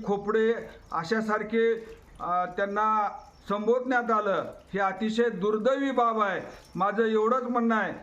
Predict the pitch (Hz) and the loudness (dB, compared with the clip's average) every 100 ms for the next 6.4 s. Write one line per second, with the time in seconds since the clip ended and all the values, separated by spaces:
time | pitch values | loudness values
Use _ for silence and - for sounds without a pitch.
0 | - - 196 214 165 208 233 240 247 247 | -20 -12 -6 -2 0 2 2 2 2 -2
1 | - 185 196 226 226 220 220 220 220 220 | -8 -2 0 2 2 0 2 2 2 2
2 | 208 202 202 - - - - 208 226 214 | 2 0 0 -4 -10 -16 -4 0 2 0
3 | 202 190 202 214 214 214 220 233 220 208 | 0 0 0 0 0 -2 0 2 0 -2
4 | - 220 214 214 214 214 208 226 175 180 | -2 0 0 2 2 2 2 2 2 2
5 | 226 269 240 254 247 240 220 226 214 208 | 2 0 -2 0 2 2 2 2 0 2
6 | 208 202 196 185 | 2 2 2 0